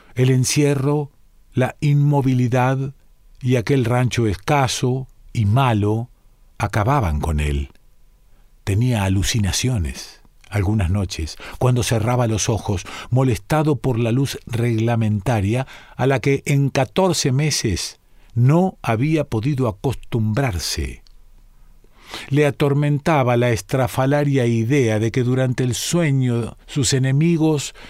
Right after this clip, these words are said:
aquellos que querían matarle y a los que no conocía, le habían vuelto el estómago al revés. Por esto le atormentaba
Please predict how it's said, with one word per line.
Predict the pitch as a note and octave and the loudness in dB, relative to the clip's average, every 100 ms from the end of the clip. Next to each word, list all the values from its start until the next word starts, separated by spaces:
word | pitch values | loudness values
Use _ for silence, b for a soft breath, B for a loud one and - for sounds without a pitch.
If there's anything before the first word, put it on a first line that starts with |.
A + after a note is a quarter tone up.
| B B | B B
aquellos | G#2+ - C3+ C3+ | -2 0 2 2
que | C3+ | 0
querían | B2 A#2+ C#3 C3 | 0 2 2 2
matarle | C3 - D3 A#2+ A2+ A#2 A#2+ B B | 0 2 2 2 2 0 -2 B B
y | D3 C#3 B2+ | -4 -2 0
a | A#2 | 0
los | A2+ | 0
que | - | 0
no | A#2 C3 | 0 0
conocía, | C3 C3 - D3 B2+ A#2+ C3+ B B B | 0 0 0 0 2 0 -2 B B B
le | B2 B2+ | 0 2
habían | C#3+ E3 C#3 | 2 2 2
vuelto | C3+ D#3+ D3+ - C3+ | 2 2 2 0 0
el | |
estómago | A2 - - D#3 C#3+ B2 A2+ A2 | 0 -4 -4 -2 0 0 0 0
al | G2 | 0
revés. | F2 G2 G2+ B2 - - - - - - - - - - - - - | 0 0 2 2 0 -2 -6 -12 -20 -20 -20 -20 -20 -20 -20 -20 -8
Por | - B2 | -2 -2
esto | C3+ C#3 | 0 0
le | A#2+ | 0
atormentaba | G#2+ - A2 G#2 G#2+ G#2+ B2+ B2 B2 B2 B2+ | -2 -2 -2 0 0 0 0 0 0 -2 -6